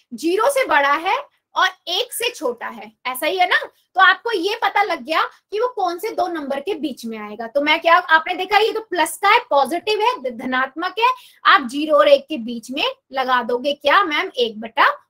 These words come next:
दो आएगा। और यहीं पे मैं बोलती माइनस एक बटा दो, तो आप कहाँ जाते? ज़ीरो और माइनस एक के बीच में एक बटा दो माइनस का। क्या अब मेरी बात मेरे सभी बच्चों को समझ आई है, क्या मैं बताना चाह रही हूँ?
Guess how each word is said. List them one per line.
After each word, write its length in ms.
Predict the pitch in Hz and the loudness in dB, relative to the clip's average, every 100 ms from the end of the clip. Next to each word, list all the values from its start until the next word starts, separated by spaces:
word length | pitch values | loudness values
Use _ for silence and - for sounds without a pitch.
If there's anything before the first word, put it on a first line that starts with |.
| _ | _
दो 240 | 226 539 - | 6 6 6
आएगा। 460 | - - - 190 _ _ 359 | -4 -14 -20 -20 _ _ 2
और 120 | 415 | 2
यहीं 240 | 415 453 | 2 0
पे 140 | 523 539 | 2 4
मैं 140 | 466 | 2
बोलती 400 | 466 427 494 466 | 2 2 2 2
माइनस 480 | 311 285 339 415 466 | 2 -2 -2 -2 -2
एक 180 | 466 330 | -4 0
बटा 260 | 403 415 | 2 2
दो, 220 | 427 453 539 _ - | 2 -2 -2 _ 2
तो 60 | |
आप 200 | 349 370 | 2 2
कहाँ 240 | - 359 392 | -2 -4 0
जाते? 520 | 392 381 466 571 - _ - | 0 0 -4 -6 -10 _ -18
ज़ीरो 400 | 220 269 339 381 | -10 -4 -2 4
और 400 | 403 330 381 415 | 4 4 0 0
माइनस 580 | 294 269 277 330 370 - | -2 -4 -4 -6 -6 -8
एक 220 | 254 240 - | -10 -10 -10
के 100 | 294 | -12
बीच 320 | 226 233 - | -12 -16 -14
में 140 | 277 | -10
एक 420 | 554 - 523 453 - | -10 -10 -10 -10 -12
बटा 260 | - - 202 | -20 -18 -8
दो 220 | 226 415 | -4 -4
माइनस 480 | 294 240 240 - - - | -4 -8 -14 -20 -20 -20
का। 60 | _ _ _ _ _ _ - | _ _ _ _ _ _ 2
क्या 140 | 330 | 4
अब 400 | 330 320 302 339 | 6 4 -2 -4
मेरी 200 | 359 370 | -6 -2
बात 360 | 370 330 320 359 | 2 4 4 0
मेरे 220 | 311 330 | -6 -6
सभी 300 | 339 302 330 | -4 -4 -2
बच्चों 300 | 320 330 330 | -4 -4 -8
को 120 | 349 | -8
समझ 380 | 339 311 285 302 | -6 -4 -4 0
आई 200 | 311 320 | 0 2
है, 260 | 311 403 - _ _ | 0 -2 -6 _ _
क्या 160 | 320 302 | 0 2
मैं 140 | 339 | 2
बताना 340 | 320 320 302 320 | -2 -2 -2 -2
चाह 260 | 339 294 | 0 0
रही 280 | 285 294 302 | 0 -2 -4
हूँ? 160 | 320 | -4